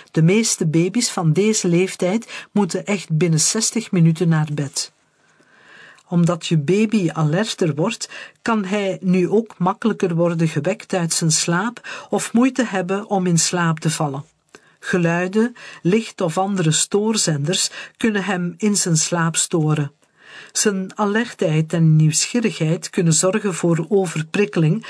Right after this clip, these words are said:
als hij niet op tijd gaat slapen. Dit is dus het moment om zelf alert te zijn op het gedrag van je baby, de rust in de omgeving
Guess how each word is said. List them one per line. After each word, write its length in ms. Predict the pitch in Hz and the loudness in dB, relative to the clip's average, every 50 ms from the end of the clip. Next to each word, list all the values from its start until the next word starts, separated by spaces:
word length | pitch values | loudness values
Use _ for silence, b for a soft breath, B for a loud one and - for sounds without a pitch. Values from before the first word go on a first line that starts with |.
| B B B B | B B B B
als 240 | B 190 180 - - | B -4 -2 -2 -2
hij 120 | 185 170 | 0 2
niet 320 | 165 165 185 208 - - 185 | 4 4 2 2 -2 -4 -4
op 200 | 170 156 - _ | -6 -6 -6 _
tijd 380 | - 175 165 165 165 160 - | 0 0 0 0 -2 -4 -6
gaat 280 | - - 170 160 156 - | -6 -4 -2 -2 0 -2
slapen. 520 | - - 165 160 151 147 143 - 147 143 - _ _ _ B B B B B B B B B B | -2 0 0 0 0 -2 -4 -6 -8 -10 -10 _ _ _ B B B B B B B B B B
Dit 280 | 175 208 262 262 - | 0 0 0 2 2
is 240 | 254 233 226 - - | 0 0 0 0 -2
dus 280 | - 175 185 190 170 - | -2 0 0 0 2 0
het 160 | 185 156 - | -2 -2 0
moment 500 | 165 160 151 151 170 196 233 247 226 - | 0 2 2 2 2 0 0 -2 -2 0
om 120 | 185 165 | 0 2
zelf 400 | 156 - 175 170 180 185 - - | 2 2 0 -2 -4 -4 -6 -6
alert 440 | - 202 196 180 170 175 175 170 - | -6 -2 -2 0 0 0 -2 -4 -4
te 100 | - 185 | -4 -2
zijn 380 | 175 - 180 160 160 185 208 B B B B B | 0 0 0 0 0 -2 -2 B B B B B
op 180 | - 196 180 - | -6 -6 -4 -2
het 140 | 196 160 - | -4 -6 -4
gedrag 540 | - - 165 160 170 185 202 - - - | -4 -4 -2 -2 0 -2 -2 -4 -4 -6
van 200 | - 185 170 156 | -4 0 0 2
je 100 | 151 147 | 2 2
baby, 460 | 139 143 156 147 143 139 139 151 135 - B B B B B B B B | 0 0 0 0 0 0 -2 -4 -6 -8 B B B B B B B B
de 160 | B 165 180 180 | B 2 2 2
rust 340 | 202 220 - - - - | 2 0 0 -2 -2 -4
in 120 | 202 185 170 | -2 0 0
de 100 | 165 160 | 0 0
omgeving 840 | 185 175 165 160 156 - 175 185 208 202 - 226 220 220 220 - | 2 2 2 2 2 2 2 2 2 2 0 0 0 0 -4 -6